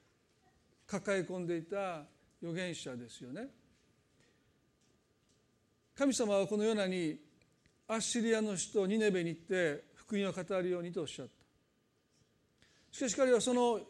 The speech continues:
神様の命を受けていながら、それに従わずにヨッパに下っていこうとします。まあ、皆さんよくご存知な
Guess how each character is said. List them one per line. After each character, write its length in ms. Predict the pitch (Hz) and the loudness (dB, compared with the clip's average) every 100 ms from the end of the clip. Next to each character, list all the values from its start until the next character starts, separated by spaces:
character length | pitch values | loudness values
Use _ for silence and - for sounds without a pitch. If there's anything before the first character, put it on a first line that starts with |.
| - | -4
神 220 | 262 240 | 0 2
様 220 | - 208 | 2 0
の 100 | 196 | 0
命 220 | 196 220 | 2 4
を 300 | 202 175 160 - - _ _ _ _ | 4 4 2 -2 -16 _ _ _ _
受 180 | 262 220 | -2 0
け 60 | 208 | 2
て 80 | 196 | 2
い 40 | |
な 140 | 190 190 | 2 0
が 120 | 185 | 0
ら、 100 | 175 | 0
そ 140 | 220 | 4
れ 80 | 208 | 4
に 60 | 196 | 4
従 220 | 226 208 | 0 0
わ 140 | 208 196 | 2 0
ず 140 | 175 | -2
に 280 | 165 185 - - - - _ _ _ _ _ _ _ _ _ _ _ _ _ _ 453 _ _ _ _ _ _ _ _ _ _ _ | -4 -6 -12 -20 -20 -20 _ _ _ _ _ _ _ _ _ _ _ _ _ _ _ _ _ _ _ _ _ _ _ _ _ _
ヨ 120 | 233 | 0
ッ 40 | 269 | 0
パ 160 | - 220 | 2 0
に 120 | 185 | 0
下 200 | 185 175 | 0 -2
っ 40 | |
て 120 | 165 | 0
い 60 | 156 | -6
こ 120 | 156 | -6
う 60 | 143 | -10
と 60 | |
し 120 | 123 - | -12 -16
ま 80 | |
す。 200 | - - - _ _ _ _ _ _ _ _ _ _ _ _ _ _ _ _ _ _ _ _ _ _ _ _ _ _ _ _ - | -16 -20 -20 _ _ _ _ _ _ _ _ _ _ _ _ _ _ _ _ _ _ _ _ _ _ _ _ _ _ _ _ -4
ま 100 | 330 | 0
あ、 40 | |
皆 140 | 202 | 0
さ 100 | 180 | 0
ん 60 | 185 | 0
よ 60 | 190 | 2
く 100 | 175 | 2
ご 80 | |
存 200 | 170 190 | 2 2
知 60 | 175 | 0
な 180 | 156 | -4